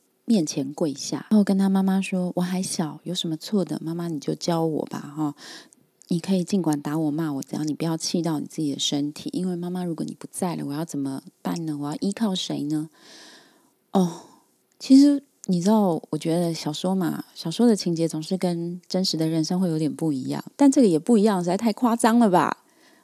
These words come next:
一个小孩子会讲这种话，就自己去讨打这样。那在书里面的情节就是，T 红当然是会心疼，因为自己的儿子嘛，可是他那股气发不出来，他还是会揍他的孩子，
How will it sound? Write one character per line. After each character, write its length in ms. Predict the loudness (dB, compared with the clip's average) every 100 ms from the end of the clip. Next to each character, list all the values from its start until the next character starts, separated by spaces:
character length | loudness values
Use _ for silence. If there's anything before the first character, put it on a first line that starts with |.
| _
一 60 | 0
个 100 | 2
小 140 | 4
孩 160 | 2 2
子 100 | 4
会 120 | 2
讲 180 | 2 0
这 80 | 0
种 160 | 0 -2
话， 320 | -4 -6 -8 -14 -20 -20 _
就 120 | 0
自 140 | 2 2
己 60 |
去 140 | 2 0
讨 240 | -2 -4 -4
打 220 | -4 -6 -6
这 80 | -6
样。 160 | -6 -12 _
那 100 | 6
在 120 | 8 8
书 180 | 10
里 100 | 8
面 180 | 10 8
的 80 | 8
情 220 | 6 2
节 140 | 4 4
就 120 | 4
是， 320 | 6 6 4
T 200 | 4 6
红 120 | 6
当 160 | 2 0
然 120 | 0
是 140 | 2
会 180 | 2 2
心 260 | 0 -2 -2
疼， 180 | -4 0
因 80 | 2
为 80 | 2
自 160 | 2
己 120 | 0
的 140 | -2 -4
儿 140 | -4
子 180 | -2 0
嘛， 240 | -2 -4 -6
可 120 | -2
是 280 | 0 2 0 -2 -14 -20 -20 _ _ _
他 140 | 4 6
那 100 | 8
股 140 | 6
气 200 | 4 4
发 160 | 4 0
不 140 | -2
出 160 | -2 -2
来， 140 | -2
他 140 | 0 0
还 120 | 0
是 160 | 0
会 380 | 0 2 2 0
揍 240 | 0 0 0
他 180 | -2
的 100 | -4
孩 160 | -4 -8 -14 -14
子， 180 | -14